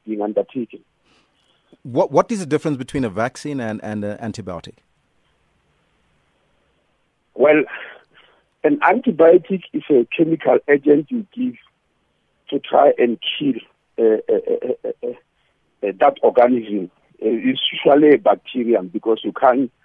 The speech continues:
Speaker 1: viruses are not usually killed by antibiotics. It's usually a bacterium. You give a chemical to kill it. That's
Speaker 2: Mm.
Speaker 1: an antibiotic. Whereas a vaccine,
Speaker 2: Mm.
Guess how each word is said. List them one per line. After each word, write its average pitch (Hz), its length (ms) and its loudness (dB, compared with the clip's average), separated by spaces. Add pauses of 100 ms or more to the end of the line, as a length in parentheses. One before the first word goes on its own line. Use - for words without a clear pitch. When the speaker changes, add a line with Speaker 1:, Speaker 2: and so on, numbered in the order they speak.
(300)
Speaker 1:
viruses 139 500 4
are 117 100 4
not 120 240 0
usually 113 340 0
killed 110 280 -6
by 107 120 4
antibiotics. 113 720 -2 (120)
It's 127 160 -8
usually 127 260 6
a 117 60 4
bacterium. 101 680 -2
You 107 200 -6
give 139 160 -2
a 123 100 4
chemical 127 500 -2 (540)
to - 80 -16
kill - 340 -4
it. - 80 -10 (240)
That's 143 160 2
Speaker 2:
Mm. 127 240 -4
Speaker 1:
an 120 180 0
antibiotic. 107 520 -6 (120)
Whereas 151 440 6
a 127 100 2
vaccine, 120 580 -2 (320)
Speaker 2:
Mm. 82 140 -20